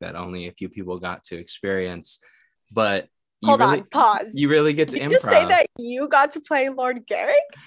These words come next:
Speaker 1: Ask Nico, but I'm a pretty good Lord Garrick.
Speaker 2: <gasps> What?
Speaker 1: <laughs>
Speaker 2: You guys, that would have been awesome.
Speaker 1: <laughs>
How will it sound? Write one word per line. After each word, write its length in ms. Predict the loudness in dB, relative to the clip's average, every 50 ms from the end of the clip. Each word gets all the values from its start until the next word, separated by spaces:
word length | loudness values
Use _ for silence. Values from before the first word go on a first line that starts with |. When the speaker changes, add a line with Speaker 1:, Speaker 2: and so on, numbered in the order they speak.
| _ _ -4
Speaker 1:
Ask 260 | -2 -2 -2 -2 -4
Nico, 540 | -4 -4 -4 -4 -4 -4 -4 -4 -6 -10 -8 -6
but 140 | -4 -2 -2
I'm 160 | -2 -2 0
a 80 | 0 0
pretty 280 | 0 -2 -2 -2 -2
good 220 | 0 0 0 0 0
Lord 260 | -2 -4 -4 -6 -6
Garrick. 460 | -8 -8 -8 -8 -8 -12 -14 -16 _ -20 -16
Speaker 2:
<gasps> 40 | -12 -10 -8 -2 0 0 2 2 0 0 -2 _ _ _
What? 140 | -10 -10 -10
Speaker 1:
<laughs> 100 | -10 -14 _ -18 -18 -20 _ _ _ _ _ _ _ _ _ -20 _ _ -10
Speaker 2:
You 140 | -8 -8 -6
guys, 560 | -6 -8 -8 -8 -10 -12 -12 -14 -18 -20 _ -20 -20 _ _ -4
that 160 | -2 -2 -2
would 100 | -2 -2
have 60 | -2
been 120 | -2 -2 -2 -2
awesome. 760 | -2 0 0 -2 -2 0 2 2 4 2 2 -2 -8 -16 -18 _ _ _ _ _ -14
Speaker 1:
<laughs> 760 | -12 -12 -12 -12 -12 -12 -12 -12 -14 -14 -18 _ -14 -12 -12